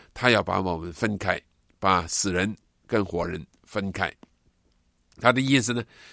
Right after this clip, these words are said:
就是说他将来是整个世界的审判的主啊。那么在耶稣基督的审判，他的权柄之下，他说：“我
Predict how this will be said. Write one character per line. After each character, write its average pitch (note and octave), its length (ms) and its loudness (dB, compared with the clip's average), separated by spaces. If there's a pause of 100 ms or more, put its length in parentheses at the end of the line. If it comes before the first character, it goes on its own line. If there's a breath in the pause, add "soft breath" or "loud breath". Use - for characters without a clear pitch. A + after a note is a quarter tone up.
就 F#2+ 140 -2
是 D#2 60 -4
说 E2 200 -2
他 G2+ 180 -4
将 A#2 200 4
来 E2+ 220 -2 (220 soft breath)
是 F2+ 280 0 (220)
整 F#2 240 2
个 C3 180 4
世 G2 220 -2
界 F2+ 160 -4
的 D#2+ 100 -10
审 D2+ 320 -6
判 F#2+ 220 -4
的 - 80 -12
主 - 340 -16 (120)
啊。 - 260 -10 (320 soft breath)
那 C#3+ 140 4
么 B2 240 6
在 C3+ 160 8
耶 B2+ 260 6
稣 F3+ 160 4
基 D3+ 160 -2
督 C3+ 100 -6
的 A2+ 120 -6
审 - 260 -4
判， G#2 220 0
他 A#2+ 100 -6
的 G#2 100 -6
权 F#2 300 -4
柄 D3 160 0
之 G2+ 100 -8
下， G2 240 -8 (300 soft breath)
他 F2+ 140 -6
说 F2+ 260 -6 (200)
：“我 F2+ 380 -4